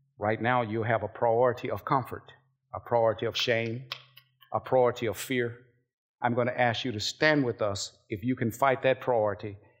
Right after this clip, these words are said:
and determine that king, the king over your life is Christ.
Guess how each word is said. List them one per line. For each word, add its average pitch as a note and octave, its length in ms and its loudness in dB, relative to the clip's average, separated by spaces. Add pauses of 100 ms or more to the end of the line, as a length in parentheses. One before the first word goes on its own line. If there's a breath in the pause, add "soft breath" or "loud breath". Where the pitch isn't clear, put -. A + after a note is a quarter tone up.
(140 soft breath)
and A#2+ 200 0
determine B2+ 540 2
that B2 180 0
king, D#3 760 0
the C3+ 80 2
king G#3 420 2
over B2+ 220 0
your A2+ 120 2
life F#2+ 460 -2
is - 140 -6
Christ. - 580 -2